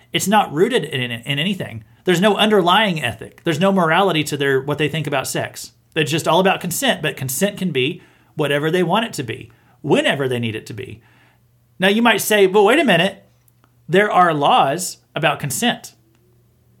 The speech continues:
Yeah, but they can <laughs> change those laws anytime they want to. <laughs> What the, what the woman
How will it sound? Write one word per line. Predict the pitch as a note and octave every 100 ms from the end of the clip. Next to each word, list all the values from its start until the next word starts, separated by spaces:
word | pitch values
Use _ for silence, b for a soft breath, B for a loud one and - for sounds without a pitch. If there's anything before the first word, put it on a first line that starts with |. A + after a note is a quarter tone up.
| _ _ _ _
Yeah, | F3+ B3 D#4+ - - _ -
but | G3 D#3
they | A3+
can | A#3 B3
<laughs> |
change | - B3 A3 G3
those | F#3+ C#3+
laws | C#3+ B2+ E3+ - - b b b -
anytime | G3 B3 - D#3+ F3
they | G3
want | A3+ B3 E3+
to. | A#2 A2+ b b b b b E3
<laughs> | D3+
What | A3 A3 A3
the, | G#3 - B B
what | G3+ G#3
the | D#3
woman | F3+ A#3+ E3+ F#3+